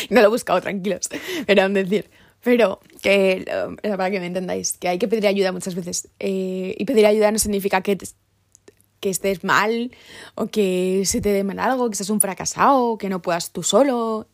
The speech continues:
No, es que pedir ayuda es lo más normal del mundo y es, yo creo que lo más inteligente que puedes hacer si la necesitas, de verdad.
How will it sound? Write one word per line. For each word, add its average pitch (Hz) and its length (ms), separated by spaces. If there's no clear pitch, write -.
No, 285 340
es - 80
que 214 100
pedir 196 200
ayuda 202 180
es 240 60
lo 226 60
más 202 120
normal 214 220
del 196 120
mundo 196 220
y 220 120
es, - 220
yo - 100
creo 208 160
que 180 300
lo 165 80
más 170 140
inteligente 220 400
que 214 80
puedes 185 180
hacer 196 220
si - 140
la 214 120
necesitas, 165 500
de 180 80
verdad. 165 300